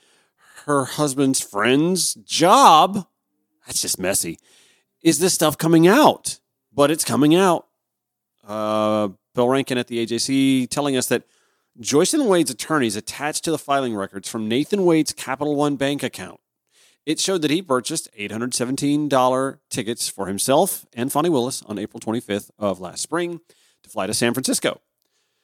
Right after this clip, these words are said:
Records show subsequent purchases at the Doubletree Hotel in Napa Valley. Okay, Doubletree, Napa, Napa Valley. That's kinda nice. There were also purchases of four hundred seventy-seven dollar plane tickets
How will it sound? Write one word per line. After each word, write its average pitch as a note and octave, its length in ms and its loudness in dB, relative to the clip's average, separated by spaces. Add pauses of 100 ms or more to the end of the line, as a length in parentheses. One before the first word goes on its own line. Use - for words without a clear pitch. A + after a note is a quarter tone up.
(600)
Records F#3 340 -2
show D3 280 2
subsequent C#3 480 -4
purchases D#3 580 0
at B2+ 140 -4
the C3 140 -4
Doubletree A2+ 440 -2
Hotel A#2+ 360 -2
in A#2+ 80 -2
Napa A2+ 260 -2
Valley. E3 460 2
Okay, E3 280 -4
Doubletree, F#3 360 -2
Napa, E3 260 0
Napa A#2 320 -2
Valley. A#2 480 0 (960)
That's - 160 -20
kinda D#3 220 -2
nice. A#2 520 -4 (1400)
There E3+ 160 2
were F3+ 160 8
also F3+ 220 2
purchases D#3+ 500 -2
of A#2 360 0
four A#2 220 -2
hundred G2+ 220 -2
seventy-seven D#3 440 0
dollar C#3+ 240 2
plane D#3+ 280 -2
tickets D3+ 580 -4